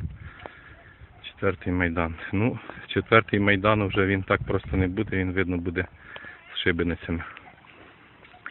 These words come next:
Добре. Що хочу сказати. Складений протокол по корупції на Валентина Івановича. Четвертого числа,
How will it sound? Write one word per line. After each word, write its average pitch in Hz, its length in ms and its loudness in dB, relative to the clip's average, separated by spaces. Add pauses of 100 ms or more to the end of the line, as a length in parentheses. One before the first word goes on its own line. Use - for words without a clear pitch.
(300)
Добре. 113 360 -2 (2500)
Що 143 120 -4
хочу - 260 -6
сказати. 90 600 -2
Складений 135 460 4
протокол 139 520 0
по - 140 -2
корупції 95 520 0
на 90 120 2
Валентина 90 480 2
Івановича. 82 580 -2
Четвертого 117 460 2
числа, 120 360 4